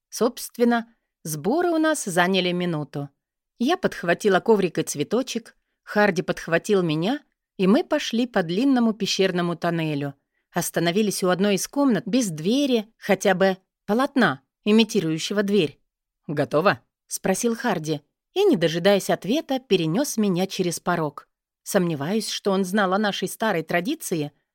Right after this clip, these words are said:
вносить невесту в дом на руках. Да и невестой в полном смысле слова я не была. Но у меня невольно возникли именно эти ассоциации. Мелькнула мысль: «Так странно, дожить до тридцати,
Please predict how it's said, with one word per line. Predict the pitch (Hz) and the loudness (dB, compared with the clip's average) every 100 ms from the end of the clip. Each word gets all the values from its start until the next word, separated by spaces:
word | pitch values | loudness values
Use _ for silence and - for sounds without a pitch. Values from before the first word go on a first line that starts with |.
| - | -8
вносить | 226 392 - 196 196 | -4 -2 -2 -2 0
невесту | 214 220 - - 170 | 2 2 -2 -4 -2
в | |
дом | 180 226 | 2 2
на | 196 | 2
руках. | 254 240 160 - _ _ _ _ - | 0 -2 -2 -4 _ _ _ _ -4
Да | 170 | 0
и | 156 | 0
невестой | 151 143 226 - 185 | 0 -2 -2 -2 -6
в | - | -4
полном | - 180 175 170 | -2 0 -2 -4
смысле | 190 175 156 | -6 -4 -4
слова | - 233 233 160 _ _ - | -2 -2 0 -2 _ _ -8
я | 175 180 | -2 0
не | 196 | 0
была. | 214 294 151 123 _ _ _ _ _ | 0 0 -2 -6 _ _ _ _ _
Но | 160 165 | -2 0
у | 156 | 0
меня | 165 202 | 0 2
невольно | 226 202 226 247 240 | 2 2 2 2 2
возникли | 202 208 214 247 233 226 | 0 0 0 0 0 -2
именно | - 214 240 262 277 | 0 0 2 2 2
эти | 254 190 196 | 2 -2 -2
ассоциации. | 240 226 226 - 208 151 - 160 143 - _ _ _ _ - | -6 -6 -6 -4 -4 -4 -6 -4 -6 -8 _ _ _ _ -4
Мелькнула | 165 151 - 190 190 | -4 -2 -2 0 0
мысль: | 151 202 226 202 165 _ _ _ _ | 0 -2 -2 -6 -8 _ _ _ _
«Так | 170 - | -12 -10
странно, | - - 170 208 180 147 _ _ _ | -12 -6 -2 -2 -2 -4 _ _ _
дожить | 156 175 190 262 196 | 2 2 2 -2 0
до | 190 | -2
тридцати, | 196 202 - 208 - 320 | 0 -4 -4 -6 -2 -2